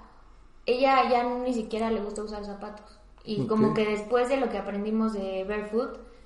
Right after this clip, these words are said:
Speaker 1: ella solita se los quita. O sea,
Speaker 2: Sí.
Speaker 1: dice como, "No, ya me estorbaron", y nadie le dice que no. O sea, como ya sabemos más o menos esto, todo el mundo, "No, déjala". Y la verdad se enferma muchísimo menos.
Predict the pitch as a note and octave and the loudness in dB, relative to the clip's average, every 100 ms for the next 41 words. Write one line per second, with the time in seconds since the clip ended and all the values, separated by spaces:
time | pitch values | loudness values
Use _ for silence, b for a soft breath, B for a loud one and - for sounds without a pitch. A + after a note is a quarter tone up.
0 | b - A#3+ B3+ G#3 G#3 A#3+ A3 F#3+ F#3 | b 0 2 2 2 0 -2 -2 -4 -6
1 | - A3+ - - G3+ G#3 A3+ A3 G3+ G#3 | -8 -8 -10 -10 -6 -2 -2 -2 -2 0
2 | A#3 B3+ B3+ B3+ B3+ B3+ G#3+ G#3 G#3+ A3 | 0 2 2 0 0 -2 -2 -2 -2 -2
3 | A3+ A3 G#3+ A3 A#3 A#3+ B3 G#3 G#3 A3 | -2 0 2 4 4 4 4 2 0 -2
4 | A3 F#3+ G3+ F#3+ - G3+ G3+ G#3 G#3+ A#3+ | -4 -4 -4 -4 -6 -6 -4 -2 4 4
5 | C4 B3+ B3 A#3 A3+ A3+ A3 G#3+ G#3+ G#3+ | 4 0 -2 -2 -2 -2 -2 -2 -4 -6
6 | A3 A3 A3 G#3+ G#3 G3+ A3 A#3 A3 G#3+ | -6 -6 -6 -6 -6 -6 -6 -6 -6 -4
7 | A3 - B B B A3 A3+ A3 A3 A#3+ | -4 -6 B B B 2 4 6 6 6
8 | A#3+ C4 A#3 A#3 A#3 G#3+ F#3+ F#3+ F#3+ F#3+ | 4 0 0 0 0 -2 -4 -8 -8 -8
9 | F#3+ A3 G#3+ | -6 -6 -6